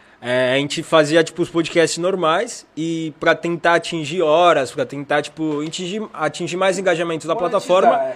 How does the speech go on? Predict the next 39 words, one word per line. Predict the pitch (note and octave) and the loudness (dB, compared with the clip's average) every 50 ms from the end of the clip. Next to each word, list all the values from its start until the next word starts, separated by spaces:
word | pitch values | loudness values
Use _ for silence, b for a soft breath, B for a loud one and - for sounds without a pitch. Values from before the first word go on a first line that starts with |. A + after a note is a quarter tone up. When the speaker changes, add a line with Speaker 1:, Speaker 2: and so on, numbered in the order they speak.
| - - - | -10 -8 -6
Speaker 2:
é. | D4 | -4
Speaker 1:
Exato, | C#4+ C4 B3 G3+ E3+ - - D3 | 0 0 2 0 0 -2 -4 -6
a | |
gente | D3+ E3 D#3+ - G3 F#3+ | -8 -8 -8 -10 -10 -12
ficava | D#3+ - - F3+ F3+ F3 | -12 -6 -4 -2 0 0
jogando, | D#3 F3+ F#3 F3+ E3+ E3 F3 G3 G#3+ A#3 - _ b b b b b b b | 0 -2 -2 -2 -2 -4 -4 -4 -6 -8 -10 _ b b b b b b b
é, | b - A#3 | b -2 0
em | G3 | 2
dias | E3 F3+ F#3 D#3+ | 2 2 2 0
esporádicos, | C#3+ - - G#3 C4+ C4 - D#3 C#3+ - - - B2+ | -2 -6 -4 0 2 4 4 4 2 0 -6 -14 -14
a | C3 | -14
gente | C3 B2+ C#3 | -12 -10 -8
jogava | C#3 C#3 C3+ C#3 C#3 C#3+ C3+ | -6 -2 0 0 0 0 0
C | - - - F3+ | -2 -2 -2 0
S | F3+ D#3 D3 C#3 C#3+ C#3+ C#3 C3 B2 - - - A#2+ | 2 4 4 4 4 4 2 0 -2 -6 -10 -14 -14
e, | A2+ A2 G#2+ G#2 G2+ G#2 G#2 G#2 G#2+ G#2+ A2+ | -14 -14 -14 -16 -16 -18 -18 -18 -18 -16 -14
e | A#2+ | -12
esses | - - - D#3+ D3 | -10 -10 -8 -6 -4
jogos | C#3+ D#3 D3 D3+ C#3+ E3 | -2 -2 -2 0 0 0
aí, | G3+ A#3+ B3 A3 F#3+ | 0 0 0 0 -2
mano. | E3 C#3+ B2 A#2+ A2+ A2 B2+ B2+ | -4 -6 -8 -12 -14 -16 -14 -12
Speaker 2:
É, | B2 A#2+ A#2+ - - - A#2+ B2 B2 | -12 -12 -12 -12 -16 -20 -20 -20 -20
e | B2+ C3+ D#3 | -18 -18 -18
isso | - - - - | -18 -16 -10 -4
Speaker 1:
Aí | - - A3 G#3 G#3+ G3 | 2 4 6 6 4 4
Speaker 2:
porque | G3 G3 A#3 | 2 4 6
Speaker 1:
foi, | A#3+ B3 B3 | 8 10 10
Speaker 2:
era | B3 B3 B3 A#3+ | 10 8 8 8
Speaker 1:
aí | A#3+ A#3+ - | 8 6 6
foi | - A3 A3+ A#3 A#3 | 4 4 4 4 4
que | A#3 A#3+ A#3+ A#3+ A#3+ A#3 | 2 -4 -2 0 2 2
entrou | A3+ A3 - - G#3 G#3 G#3 | 0 0 -2 0 2 2 2
um | G3+ | 0
pouquinho | G#3 G#3 F3+ - - F#3 F#3 F3+ F3+ F3+ F3 E3 | -2 -4 -6 -4 -6 -4 -2 0 0 2 2 4
as | D3+ D3 D3 C#3+ C#3 C3+ | 4 6 6 4 4 0
visões | D3 D3+ C#3 D3+ D#3 D#3+ | -4 -6 -4 -4 -4 -4
diferentes | D3 - E3 F3+ E3+ D3+ D#3+ E3+ - - - | -2 0 0 2 2 2 0 -2 -4 -6 -6
também. | D3+ C#3+ C#3 B2+ C3 C3+ D3 - | -6 -6 -6 -6 -6 -6 -8 -8
Speaker 2:
Sim. | C3 C3 | -10 -14